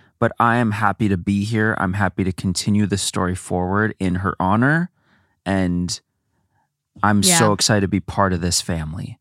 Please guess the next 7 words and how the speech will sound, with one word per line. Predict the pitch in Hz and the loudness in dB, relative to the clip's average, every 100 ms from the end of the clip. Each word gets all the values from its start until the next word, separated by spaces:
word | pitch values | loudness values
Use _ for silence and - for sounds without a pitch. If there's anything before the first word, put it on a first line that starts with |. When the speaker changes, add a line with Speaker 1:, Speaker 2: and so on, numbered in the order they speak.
| _ | _
Speaker 2:
Yeah. | - - - 196 | -12 -12 -6 0
Speaker 1:
Like, | 147 - - | 0 0 -8
that | 127 107 160 208 - _ _ _ _ _ - | -6 0 2 2 -2 _ _ _ _ _ -2
to | 170 | 2
me | 120 127 160 175 | 2 2 0 -2
feels | - 151 143 127 | -2 0 2 2
like | 131 117 - | 2 0 -4